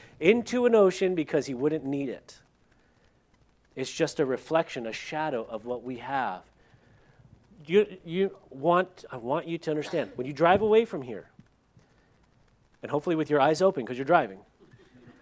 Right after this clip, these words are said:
you pray to the Lord. The Bible says in the book of Hebrews, "Through Jesus Christ and his life and his righteousness, you have access to the throne room of God." And you are closer to him in that moment, filled with the Holy Spirit, purchased by his blood,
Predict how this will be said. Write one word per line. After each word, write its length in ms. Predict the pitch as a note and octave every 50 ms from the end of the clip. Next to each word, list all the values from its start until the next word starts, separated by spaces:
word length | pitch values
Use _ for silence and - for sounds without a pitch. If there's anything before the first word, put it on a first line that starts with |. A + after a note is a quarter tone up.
| - - - - - - - - - - - - -
you 200 | C3+ C#3+ G3 B3
pray 380 | - - - A3 A3 A#3 B3 A#3
to 100 | - A#3+
the 120 | G#3 G#3
Lord. 420 | F#3 F#3 G#3+ A#3 G3 A#2 F#2 - - - _ _ _ _ _ _ _ _ _ _ _ _ _ _ _ _ _ _ _ _ _ _ _ _ -
The 80 | C3 B2
Bible 320 | D3 C#3+ D#3+ F3 F3 F3+
says 280 | - - F#3 F3+ E3 D3
in 80 | E3+
the 60 | D#3+
book 240 | C#3+ C3 E3 E3+ -
of 100 | E3 C#3
Hebrews, 380 | - E3 F3+ F3 E3 E3 D#3 -
"Through 340 | - - D#3 F3 F#3 F#3 F#3
Jesus 440 | - D#3+ F3+ F3+ D3+ E3 E3+ D3
Christ 360 | - - E3+ D#3+ D#3+ D#3 - -
and 120 | D3 C3+
his 240 | C3 D#3 D#3+ C#3+ C#3+
life 260 | D3 D3+ D3+ D3+ D3
and 100 | D3 C3
his 200 | C3+ D3 D3 C#3
righteousness, 580 | C#3+ D3 D3 C#3+ - C#3+ B2+ - C#3+ B2+ - D3
you 80 | D3
have 180 | C3+ C3+ A#2 - -
access 480 | B2 C#3+ D#3+ D#3+ - - D#3+ D#3 D#3 -
to 120 | - C#3+
the 100 | A#2 A#2+
throne 300 | A#2 - - C3+ C#3 C#3
room 160 | C#3 C3+ C3 B2+
of 100 | B2 A#2
God." 320 | C3+ C3+ D3 B2+ - - - _ _ _ _ - - - - -
And 140 | B2+ C#3
you 100 | D3+ D#3+
are 80 | D3 B2+
closer 500 | - - - E3 E3+ F3+ F#3 F3+ - F#3+
to 140 | D#3+ F#3 E3+
him 220 | D3+ F3 E3+ D#3+
in 80 | D3+ C#3+
that 200 | D3 D#3+ F3 E3
moment, 360 | D#3+ D#3+ D#3 C#3+ C3+ B2 -
filled 320 | - - C#3+ D3+ E3+ F#3
with 100 | G3 F3+
the 80 | - E3
Holy 180 | D3+ F3+ F#3 F3
Spirit, 380 | F3+ - F3 D#3+ C3 A#2 -
purchased 380 | - - D#3+ D#3 - F#3 D#3+ -
by 180 | F3 E3+ E3+
his 160 | E3+ F3 E3 D3
blood, 380 | D3+ F3+ E3+ D3 B2+ A#2+ A2